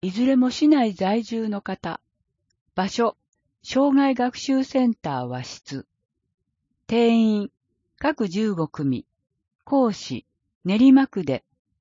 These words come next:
手遊びトンタタ親子教室を実施している、泉玲奈氏。その他、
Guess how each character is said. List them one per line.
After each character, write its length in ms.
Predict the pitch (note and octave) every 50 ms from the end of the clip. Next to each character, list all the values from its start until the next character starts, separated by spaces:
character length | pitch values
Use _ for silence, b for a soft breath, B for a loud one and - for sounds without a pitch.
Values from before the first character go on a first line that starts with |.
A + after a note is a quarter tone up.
| _ _
手 80 | - G#3
遊 320 | A#3 C#4 D#4 - - C4+ B3
び 160 | G#3 F#3+ E3
ト 180 | - A#3 A#3 A#3+
ン 80 | A3+
タ 180 | G3+ - F#3 F3
タ 180 | - E3 D#3
親 200 | D#3 E3 G3 A3+
子 160 | A#3+ - B3+ B3
教 300 | - - B3 A#3 A3+ G#3
室 280 | - - - - D#3+
を 120 | D3 C#3+ C3+
実 160 | - C3+ C3
施 240 | - - - D#3+ D3+
し 160 | - - -
て 160 | - D3 C#3
い 140 | C3+ C3 B2+
る、 180 | B2 B2 - _ _ _ _ _ _ _ _ -
泉 460 | - C4 C4 - C#4 A3 F3+ D3+ - _ _ -
玲 240 | - A3 C4 B3+ A3+
奈 200 | F#3+ D3 C3+ -
氏。 220 | - - G#2+ - _ _ _ _ _ _ _ _ _ _ _ _ _
そ 180 | - - G#3+
の 160 | A3 B3+ C#4 C4+
他、 240 | - - C3+ -